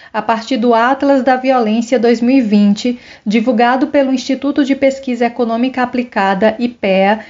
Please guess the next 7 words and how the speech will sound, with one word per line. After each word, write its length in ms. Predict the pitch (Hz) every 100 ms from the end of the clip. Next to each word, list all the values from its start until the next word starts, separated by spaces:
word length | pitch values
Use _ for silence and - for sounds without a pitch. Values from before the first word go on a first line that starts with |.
| -
e 80 | 254
pelo 300 | - 262 269
Fórum 540 | - 269 262 285 254
Brasileiro 760 | 233 254 285 285 254 233 262 269
de 160 | 262
Segurança 580 | 247 269 254 254 233 285
Pública. 680 | 277 - 240 196 190 185 180